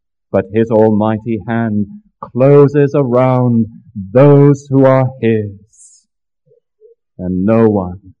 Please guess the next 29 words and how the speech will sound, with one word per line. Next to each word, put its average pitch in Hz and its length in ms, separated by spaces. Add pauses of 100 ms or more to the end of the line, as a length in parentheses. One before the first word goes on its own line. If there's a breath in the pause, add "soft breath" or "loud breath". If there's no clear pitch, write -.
(260)
is 87 180
able 101 400
to 98 100 (140)
pluck 98 200 (140)
them 85 340 (640)
out 95 220
of 92 120 (100)
his 95 300
omnipotent 92 920 (300)
clutch. 82 200 (2000 loud breath)
But 113 160
not 104 300
only 98 300
so, 92 520
your 95 220 (180)
coming 110 300
out, 107 360 (380)
or 95 120
your 98 180 (120)
coming 110 280
in 107 320
and 95 160
your 98 180
going 107 460
out 98 380 (920)
is 107 220
preserved 104 720
as 87 140
well. 85 420